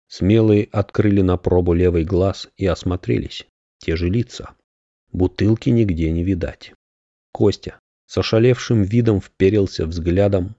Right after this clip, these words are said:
в открытую форточку. До него стало доходить. Сначала ему самому было интересно, попадёт или нет, но на успех он не рассчитывал. Попал. Прямо через форточку на стол комдиву.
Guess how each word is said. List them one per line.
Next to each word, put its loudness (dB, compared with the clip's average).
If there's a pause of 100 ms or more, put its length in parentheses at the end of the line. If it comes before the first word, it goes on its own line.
(100)
в -4
открытую 0
форточку. -6 (260)
До 0
него 2
стало -4
доходить. -8 (880)
Сначала 0
ему 2
самому 0
было 2
интересно, -4
попадёт -6
или -2
нет, -6 (220)
но 2
на 4
успех 0
он 0
не -2
рассчитывал. -8 (380)
Попал. 0 (500)
Прямо 2
через 0
форточку -2
на -2
стол 2
комдиву. -2